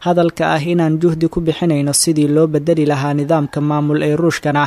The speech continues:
wuxuu u adeegayaa dicaayadda Ruushka ee ah in duulaan lagu yahay jiritaankiisa. Maslaxada Putin ayayna sidaasi ku jirtaa," ayuu yidhi sanatarkan jamhuuriga ah.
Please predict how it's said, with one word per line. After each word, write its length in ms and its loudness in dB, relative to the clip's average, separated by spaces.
wuxuu 360 4
u 80 4
adeegayaa 580 2
dicaayadda 600 0
Ruushka 380 0
ee 160 0
ah 120 0
in 220 0
duulaan 420 2
lagu 160 2
yahay 320 2
jiritaankiisa. 840 -2
Maslaxada 560 0
Putin 440 -2
ayayna 320 -2
sidaasi 480 -2
ku 120 -2
jirtaa," 440 -2
ayuu 220 0
yidhi 220 0
sanatarkan 680 -4
jamhuuriga 600 0
ah. 80 -2